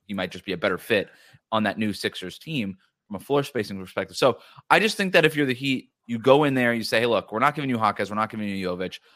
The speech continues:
I don't think that Philly wants those guys. I don't think that those guys have much value to a team that wants to win right now, like Philly, where in the same way that a draft picks do, because draft picks are like new cars and they're just worth more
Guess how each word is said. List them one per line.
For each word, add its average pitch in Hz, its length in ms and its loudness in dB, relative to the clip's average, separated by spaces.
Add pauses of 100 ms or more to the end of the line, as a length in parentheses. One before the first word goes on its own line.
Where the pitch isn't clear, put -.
(200)
I 175 60 4
don't 262 160 2
think 240 140 -4
that 185 120 2
Philly 185 220 2
wants 135 300 -4
those 87 240 -6
guys. - 420 -12 (140)
I - 60 0
don't 196 120 0
think 202 140 -4
that 190 120 -2 (100)
those 165 180 2
guys 175 220 6
have 175 120 2
much 156 140 0
value 143 440 4
to 139 120 -4
a 131 40 2
team 135 180 -6
that 117 100 -2
wants 127 220 -4
to 123 100 -6
win 117 200 -2
right 117 200 0
now, 170 220 -6
like 117 180 -4
Philly, 156 380 -2 (340)
where 139 200 4 (340)
in 135 140 0
the 127 80 -2
same 147 180 0
way 139 120 2
that 120 120 2
a 104 40 -4
draft 127 420 2
picks 113 200 -6
do, 101 160 -6
because 101 220 -8
draft 104 320 0
picks 98 200 -10
are 98 60 -6
like 95 220 -8
new 101 140 -8
cars 98 380 -4
and 92 80 -12
they're 87 60 -12
just 87 200 -20
worth 98 260 -8
more 85 160 -20